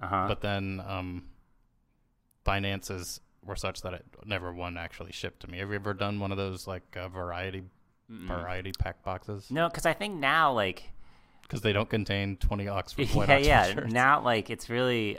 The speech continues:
Speaker 1: I, I feel good about what I have. Like, my uniform, it took, like, ten years to figure out what the uniform I was looking for. 'Cause it, I don't think I could have, like,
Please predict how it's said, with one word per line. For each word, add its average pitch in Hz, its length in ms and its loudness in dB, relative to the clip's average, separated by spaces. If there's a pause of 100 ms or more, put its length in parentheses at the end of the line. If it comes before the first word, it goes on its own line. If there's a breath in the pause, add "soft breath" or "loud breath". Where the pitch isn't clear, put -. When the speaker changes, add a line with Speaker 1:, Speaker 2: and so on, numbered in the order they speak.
Speaker 1:
I, 95 180 0 (140)
I 92 60 -4
feel - 240 -4
good 101 800 -2
about 82 460 -2 (760)
what 80 420 -10 (500)
I 78 100 -18
have. 80 340 -12 (140)
Like, 87 120 -8
my 101 80 -4
uniform, 104 680 2
it 92 100 -4
took, - 260 2
like, 104 360 -6
ten 101 240 0
years 87 420 -10
to - 120 -14
figure 95 280 -10
out 85 160 -2
what 92 140 -6
the 90 40 -10
uniform 87 480 -6
I 82 140 -4
was 82 500 -6
looking 87 280 -10
for. 73 360 -12 (100)
'Cause 98 160 -12
it, 110 120 -6
I 104 100 -2
don't 127 160 2
think 143 120 -2
I 131 80 2
could 120 120 0
have, 98 240 -4 (400 loud breath)
like, 85 300 -10